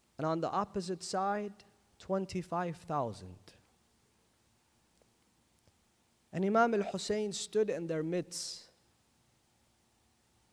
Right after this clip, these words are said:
and he gave a prolonged sermon. Traditions say that he, in his stated, in his statement, said,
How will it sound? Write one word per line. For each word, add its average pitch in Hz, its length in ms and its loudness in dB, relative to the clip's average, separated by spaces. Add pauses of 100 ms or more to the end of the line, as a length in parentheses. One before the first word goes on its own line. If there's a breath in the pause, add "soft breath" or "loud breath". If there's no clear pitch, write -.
(580)
and 175 140 0
he 190 100 0
gave 208 300 4
a 208 80 0
prolonged 202 720 0
sermon. 120 800 0 (3250)
Traditions 196 640 2
say 202 300 4
that 190 240 2
he, 202 320 -2
in 165 100 -2
his 175 180 -4
stated, 196 600 -2 (320)
in 165 140 -4
his 170 240 -4
statement, 196 1000 -4 (720)
said, 196 500 0